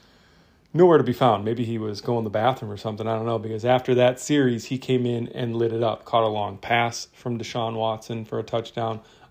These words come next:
um, dove and, and hit the pylon on a rushing T D. So he had some T D luck.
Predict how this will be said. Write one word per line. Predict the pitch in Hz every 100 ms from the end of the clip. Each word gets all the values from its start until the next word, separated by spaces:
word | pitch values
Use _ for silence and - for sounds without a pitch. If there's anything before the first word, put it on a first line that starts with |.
| -
um, | 107 76 - - _ _ _ _ _ _ _ -
dove | 120 123 127 120
and, | 113 113 -
and | - 123
hit | 110 127
the | 127
pylon | - 127 123 120
on | 113 107
a |
rushing | 113 135 139 131
T | - 131
D. | 127 123
So | 143
he | 139
had | 160 143
some | 135
T | 143 123
D | 123
luck. | 117 113